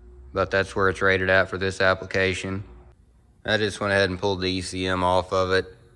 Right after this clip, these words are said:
And I had to throw this little harness together with CAT data link in it.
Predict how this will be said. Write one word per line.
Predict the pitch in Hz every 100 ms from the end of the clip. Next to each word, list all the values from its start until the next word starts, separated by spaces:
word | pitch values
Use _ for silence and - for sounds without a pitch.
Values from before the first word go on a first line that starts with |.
| _ _ - - - - - -
And | 95 98
I | 101
had | 110
to | 95
throw | 101 101
this | 95 92
little | 98 92
harness | 98 98 95
together | - 90 95 95
with | 90
CAT | - 98 92
data | 90 95 92
link | 95 95 87
in | 95
it. | 95 92